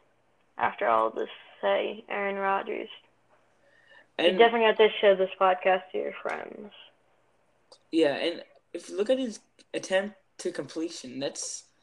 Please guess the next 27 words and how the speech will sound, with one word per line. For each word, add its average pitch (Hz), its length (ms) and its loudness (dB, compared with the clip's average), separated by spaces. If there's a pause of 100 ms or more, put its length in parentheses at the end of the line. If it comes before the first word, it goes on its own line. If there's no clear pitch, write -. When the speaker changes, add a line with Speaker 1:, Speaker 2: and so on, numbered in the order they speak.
(440)
Speaker 2:
I, 185 220 6
I 196 80 -4
mean, 214 100 -4
that's 214 160 -6
pretty 240 240 -8
good 220 180 -2
percentage. 170 640 -8
He's 180 260 -12
had, 190 300 -4 (300)
the 160 80 -8
highest 180 260 -8
percentage 170 380 -6
he 160 120 -8
has, 143 540 -6 (420)
he's 165 200 -4
had 139 460 -6 (100)
is, 135 220 -4
uh, 131 200 -8
sixty-eight - 600 -6
percent. - 340 -10 (1300)
And 143 80 0
that's - 160 2
good. 165 160 6
And 131 220 0
look 160 120 -6
at, 135 160 -4 (300)
uh, 104 380 -6